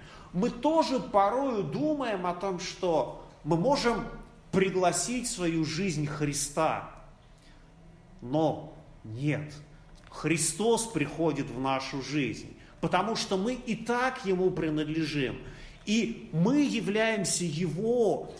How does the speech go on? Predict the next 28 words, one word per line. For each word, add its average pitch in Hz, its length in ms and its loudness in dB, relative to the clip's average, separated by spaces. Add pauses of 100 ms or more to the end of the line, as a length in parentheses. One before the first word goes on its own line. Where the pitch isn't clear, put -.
И, 214 100 -2
по 214 180 2
сути 226 240 -2
дела, 254 320 2
Он, 226 380 0 (180)
можно 240 340 0
сказать, 233 500 -2
что - 280 -2
входит 262 580 -2
в 165 160 -4
нашу 208 380 0
жизнь, 220 340 -4
но 220 120 -2
входит 285 460 -4
не 190 160 -2
просто 254 640 0
так, 165 540 0 (480)
а 156 120 2
с 151 120 2
нашего 220 840 2 (140)
такого 202 640 2 (160)
любезного 185 920 2
согласия, 185 1300 0 (300)
с - 100 -4
нашего 220 400 2
позволения. 180 1400 0 (340)
В - 140 -16
книге 220 640 2